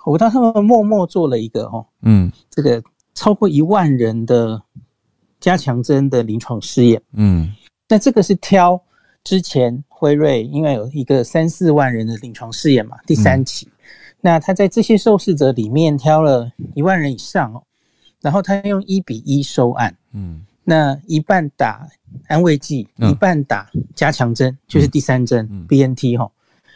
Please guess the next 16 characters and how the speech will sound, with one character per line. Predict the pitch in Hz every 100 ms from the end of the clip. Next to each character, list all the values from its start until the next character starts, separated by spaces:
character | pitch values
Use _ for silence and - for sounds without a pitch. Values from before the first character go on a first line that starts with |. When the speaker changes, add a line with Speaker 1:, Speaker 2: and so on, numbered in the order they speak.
| _ _ -
Speaker 1:
然 | 135
后 | 143
呢， | 170 147 156 - - -
然 | 139
后 | 156
去 | 151
追 | 143 135
踪 | 123 120
他 | 117
们。 | 107 104 _ _ _ _ _
那 | 190 175
这 | 165 -
个， | 233 170 135 117 - _ _ _ _ _
呃， | -
平 | 131 - 147
均 | 170 180 175 185